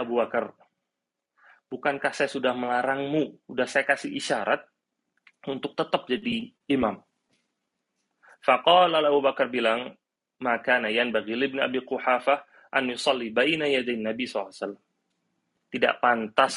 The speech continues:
kata Abu Bakar, "untuk anaknya Abu Quhafah," yaitu Abu Bakar, "untuk jadi imamnya orang-orang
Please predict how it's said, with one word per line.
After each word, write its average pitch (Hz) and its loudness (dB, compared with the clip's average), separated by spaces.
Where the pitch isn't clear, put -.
kata 101 -2
Abu 98 -4
Bakar, 98 -6
"untuk 113 -4
anaknya 117 0
Abu 113 -4
Quhafah," 117 2
yaitu 110 -2
Abu 107 0
Bakar, 117 0
"untuk 143 0
jadi 123 0
imamnya 123 2
orang-orang 117 0